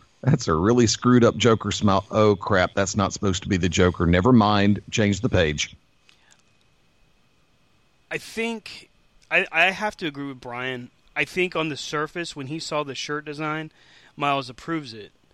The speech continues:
Speaker 2: And Miles even admits to it, approving the shirt initially.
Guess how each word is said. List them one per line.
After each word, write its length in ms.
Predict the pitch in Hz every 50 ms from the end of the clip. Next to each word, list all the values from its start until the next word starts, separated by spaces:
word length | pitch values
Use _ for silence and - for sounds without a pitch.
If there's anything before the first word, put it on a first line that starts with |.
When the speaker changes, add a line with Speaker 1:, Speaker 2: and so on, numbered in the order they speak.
| _ _ _ _ _ _ _
Speaker 2:
And 160 | - 139 143 147
Miles 300 | 170 254 311 294 220 196
even 160 | 175 165 151
admits 400 | 139 127 127 175 302 - - -
to 100 | 220 156
it, 160 | 131 117 - -
approving 440 | 135 143 - - 170 156 143 135 131
the 60 | 123
shirt 260 | - - - 139 131
initially. 440 | 120 120 120 117 113 - - 90 -